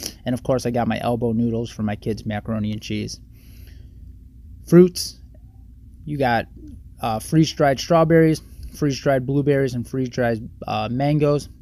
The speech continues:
Of course, anything that you find freeze-dried is gonna last a long time anyways, but you vacuum seal 'em, throw an oxygen absorber in there, you're gonna get probably an extra five to ten years. They're gonna be good forever. So I vacuum seal those every chance I get.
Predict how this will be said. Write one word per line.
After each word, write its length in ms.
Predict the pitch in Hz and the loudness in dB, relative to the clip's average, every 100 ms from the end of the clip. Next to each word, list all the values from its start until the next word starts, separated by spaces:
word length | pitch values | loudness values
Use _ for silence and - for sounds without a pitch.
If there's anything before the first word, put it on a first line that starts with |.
| - | -14
Of 100 | - | -6
course, 260 | 139 127 151 | -2 0 0
anything 300 | 156 156 147 | 0 2 0
that 180 | 123 | -2
you 240 | 143 143 - - | -4 -6 -8 -8
find 260 | 131 127 117 | -2 -2 -2
freeze-dried 800 | 135 131 120 - 127 123 131 - - - - | -4 -4 -4 -2 0 2 0 -6 -20 -16 -10
is 80 | |
gonna 180 | 120 131 | -2 0
last 340 | 120 131 127 - | 2 0 0 -2
a 40 | |
long 280 | 120 127 123 | -2 -2 -2
time 240 | 120 113 | -4 -2
anyways, 460 | 123 147 151 151 147 - - - - - | 0 2 2 2 0 -8 -20 -20 -20 -12
but 140 | 123 | -2
you 80 | 151 | 0
vacuum 400 | 135 139 139 151 | 4 4 4 0
seal 320 | - 160 151 | 2 2 4
'em, 220 | 160 139 - | 4 2 -4
throw 140 | 135 131 | -4 -2
an 80 | 127 | -2
oxygen 420 | 127 131 123 131 | -4 -6 -6 -4
absorber 460 | 120 127 127 127 | -2 0 0 0
in 80 | 131 | -2
there, 200 | 131 131 - - - - | 0 -2 -6 -18 -14 -4
you're 100 | 139 | 0
gonna 140 | 139 | 0
get 260 | 127 113 - - - - - | 2 0 -2 -12 -20 -20 -4
probably 400 | 147 139 123 123 | 0 2 2 0
an 100 | 123 | 0
extra 240 | 120 - 110 | 0 -4 -4
five 260 | 123 117 | -2 -2
to 80 | 110 | -4
ten 240 | - 117 | -6 -2
years. 360 | 110 110 110 110 | 0 0 -2 -4
They're 180 | 113 127 | -8 -6
gonna 120 | 120 | -4
be 140 | 113 | -4
good 260 | 113 120 110 | -4 -4 -4
forever. 540 | - - 117 110 110 - - - - | -6 -4 -4 -2 -6 -8 -18 -20 -18
So 340 | - 117 104 - | -4 -2 -2 -2
I 140 | 127 | -4
vacuum 360 | 123 120 131 117 | -2 -2 -2 -4
seal 400 | - 120 113 104 - - - | -2 -2 -2 -4 -12 -16 -16
those 380 | - 135 123 113 - | -4 0 0 -2 -4
every 180 | 147 151 | -2 0
chance 300 | - 147 127 | 0 -2 -2
I 80 | 123 | -4
get. 320 | 127 123 | -2 -2